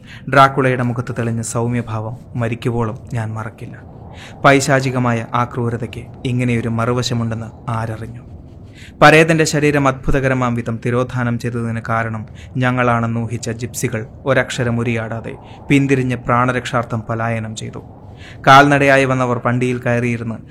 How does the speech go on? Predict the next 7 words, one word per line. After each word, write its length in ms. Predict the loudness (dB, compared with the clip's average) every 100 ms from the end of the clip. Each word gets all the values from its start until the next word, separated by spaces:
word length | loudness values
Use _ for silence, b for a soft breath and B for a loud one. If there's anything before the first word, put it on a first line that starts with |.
| B 2
തങ്ങളെ 300 | 4 4 2
ഉപേക്ഷിച്ചു 460 | 2 0 0 -4 0
പോകല്ലേ 500 | 0 2 2 2 0
എന്ന് 200 | -2 -6
കുതിരപ്പടയാളികളോട് 1200 | -10 -4 0 0 0 0 0 0 -2 -4 -6 -8 -10 -4
കേണപേക്ഷിക്കുന്നത് 840 | 0 0 -2 -4 -6 -6 -8 -10
കേട്ടു. 240 | -12 -14